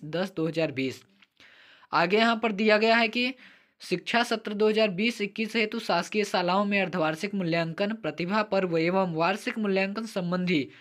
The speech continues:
प्रशासकीय निर्देश निम्नानुसार जारी किए जाते हैं। शासकीय शालाओं में कक्षा एक से आठ में अर्धवार्षिक व वार्षिक मूल्यांकन वर्ष दो हज़ार बीस इक्कीस संपादित करने हेतु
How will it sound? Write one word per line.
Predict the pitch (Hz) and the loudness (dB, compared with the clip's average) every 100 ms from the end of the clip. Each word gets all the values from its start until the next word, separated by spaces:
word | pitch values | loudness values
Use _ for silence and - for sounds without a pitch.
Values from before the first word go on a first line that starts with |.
| - _ | -20 _
प्रशासकीय | - 202 208 196 - - 233 | -2 0 2 0 0 -2 0
निर्देश | 208 180 165 202 202 | 0 0 2 2 2
निम्नानुसार | 175 170 175 175 185 196 | -4 -2 -2 -2 -2 -2
जारी | 165 160 170 | 0 0 0
किए | 202 180 165 | -2 -2 0
जाते | 151 143 196 | 0 0 0
हैं। | 185 147 101 - _ _ _ _ _ _ - - - - - | 2 0 -4 -10 _ _ _ _ _ _ -20 -20 -20 -20 -20
शासकीय | - 180 165 - 220 | -4 2 2 2 -2
शालाओं | 247 233 214 226 | 2 4 6 4
में | 226 240 | 2 0
कक्षा | 220 214 190 | -2 0 2
एक | 202 202 | 2 2
से | 190 | 0
आठ | 170 190 208 | 4 4 2
में | 208 214 | 2 2
अर्धवार्षिक | 190 185 170 165 220 214 | 2 0 -2 -2 -6 -2
व | 202 | -2
वार्षिक | 175 156 156 202 | 0 -2 -2 -6
मूल्यांकन | 196 165 165 170 214 | -2 0 -2 -2 -2
वर्ष | 202 202 | -2 -4
दो | 185 180 | -4 -2
हज़ार | 180 170 | -2 -2
बीस | 165 196 190 | -4 -4 -6
इक्कीस | 165 180 185 175 | -8 -4 -4 -4
संपादित | 147 160 156 151 180 214 | -10 -8 -2 0 0 -4
करने | - 196 208 | -2 0 0
हेतु | 208 202 233 | 0 -2 -6